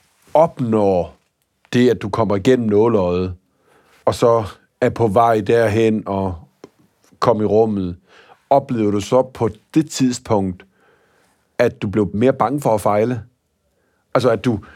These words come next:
nu havde du opnået noget, nu skulle du passe på, at du ikke tabte det på gulvet. Den der klassisk sådan, lidt som virksomheden også har med den sådan innova-, innovators dilemma, ikke?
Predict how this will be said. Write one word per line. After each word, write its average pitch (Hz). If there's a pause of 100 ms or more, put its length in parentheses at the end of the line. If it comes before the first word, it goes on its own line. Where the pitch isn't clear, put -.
(240)
nu 143
havde 139
du 131
opnået 127
noget, 123
nu 127
skulle 123
du 117
passe 120
på, 139
at 123
du 120
ikke 123
tabte 143
det 107
på 110
gulvet. 110
Den 117
der 120
klassisk 123
sådan, 117 (300)
lidt 123
som 113
virksomheden 127
også 113
har 127
med 107
den 101
sådan 117
innova-, 117
innovators 127
dilemma, 110
ikke? -